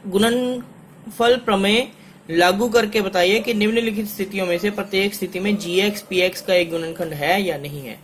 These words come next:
हमें देखना है जीएक्स पीएक्स का गुणनखंड है या नहीं। सबसे पहले देखिए जीएक्स, इसे x minus a का रूप देने के लिए मैं इसे लिखूंगा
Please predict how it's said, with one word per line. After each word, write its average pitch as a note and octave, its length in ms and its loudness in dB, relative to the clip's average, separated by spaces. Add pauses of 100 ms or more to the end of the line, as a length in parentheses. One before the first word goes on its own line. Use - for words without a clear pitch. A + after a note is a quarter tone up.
(360)
हमें F#3+ 240 2
देखना G#3 240 4
है A3 100 2
जीएक्स G3 440 0
पीएक्स G3 440 -2
का G3 160 -4
गुणनखंड F3+ 460 -4
है F3 280 -2 (140)
या D#3+ 160 -4
नहीं। C3 200 -10 (480)
सबसे B3 300 4
पहले A#3+ 260 6
देखिए A#3 260 2
जीएक्स, G#3+ 680 2 (340)
इसे A#3 460 2
x A#3+ 320 0
minus G#3 460 2 (100)
a G3+ 280 6
का G#3+ 140 4
रूप G#3 240 4 (240)
देने F3 280 4
के F#3+ 160 2
लिए E3 280 0
मैं F3+ 200 0
इसे F#3+ 200 -2
लिखूंगा F3+ 380 0